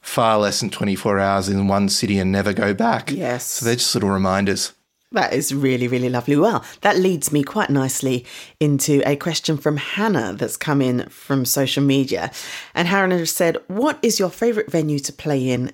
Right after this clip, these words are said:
Speaker 2: and why?" Hugh, while you think about where you got the best sticker from, maybe that might, <laughs> might influence your answer.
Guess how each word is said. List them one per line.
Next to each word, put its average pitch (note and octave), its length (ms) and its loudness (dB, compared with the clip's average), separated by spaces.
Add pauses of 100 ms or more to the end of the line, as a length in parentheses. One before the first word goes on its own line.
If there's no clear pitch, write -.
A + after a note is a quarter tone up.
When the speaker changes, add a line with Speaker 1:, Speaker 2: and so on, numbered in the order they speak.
Speaker 2:
and B2+ 280 -4
why?" C3 560 -2 (380)
Hugh, F#3+ 220 2
while F#3 140 2
you F3 80 0
think D#3+ 180 0
about C#3 280 0 (160)
where D#3+ 120 4
you C#3+ 120 2
got C#3 180 2
the C3 300 0 (100)
best F3+ 220 0
sticker C#3+ 260 -2
from, C#3+ 320 0 (220)
maybe D3+ 200 2
that C#3 200 -2
might, D3+ 280 0 (300)
<laughs> C4 180 -2
might A3 220 2
influence G3 420 2
your E3+ 140 4
answer. D3 340 0